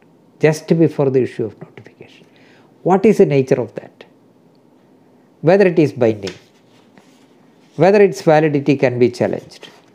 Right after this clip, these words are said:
These are all the questions which were considered there. I will read pa-, I will, uh, take you to paragraph three and four of that ju-, three, four, and five of that judgment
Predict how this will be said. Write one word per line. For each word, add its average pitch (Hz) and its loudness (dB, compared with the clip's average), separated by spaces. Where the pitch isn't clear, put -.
These 180 2
are 185 2
all 196 2
the 196 2
questions 165 -2
which 139 -4
were 131 -2
considered 117 -8
there. 87 -12
I 151 0
will 151 -2
read 185 4
pa-, 156 -2
I 156 0
will, 147 -2
uh, - -8
take 147 0
you 175 4
to 165 0
paragraph 147 -2
three 165 4
and 135 -4
four 143 0
of 127 0
that 123 0
ju-, 127 0
three, 143 2
four, 135 0
and 120 -2
five 131 0
of 117 -8
that 110 -8
judgment 101 -6